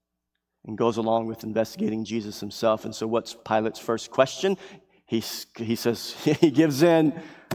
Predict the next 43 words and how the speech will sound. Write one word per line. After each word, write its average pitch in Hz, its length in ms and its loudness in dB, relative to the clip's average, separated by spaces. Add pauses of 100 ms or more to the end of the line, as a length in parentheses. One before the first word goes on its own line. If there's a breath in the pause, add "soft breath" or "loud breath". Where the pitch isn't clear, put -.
(240)
"All 131 120 6
right, 110 200 4 (140)
you, 131 220 0
you, 135 180 -2
you're 139 140 2
not 135 200 6
gonna 123 180 0
do 120 180 2
it 117 80 2
according 117 300 -2
to - 20 -2
your 110 100 -2
law. 107 160 0
Fine, 101 400 0 (140)
fine. 82 220 -8 (260)
Let's - 120 -6
come 120 200 0
in. 92 100 -4 (220)
All 110 80 -2
right, 80 100 -6
Jesus, - 320 -10
let's - 160 -8
go 107 180 -4
in. 98 80 -10
Let's, - 300 -10
let's, - 340 -6
let's - 220 -6
talk. - 260 -10 (960)
What's - 200 -4
your 113 80 -8
first - 260 -8
question?" - 420 -14 (260)
What's 135 140 -2
Pilate's 120 300 2
first 110 200 -10
question? - 400 -14 (1160)
"Are 113 60 -4
you 110 120 -2
the 117 80 0
king 123 240 0
of 113 60 0
the 110 60 -4
Jews? - 460 -6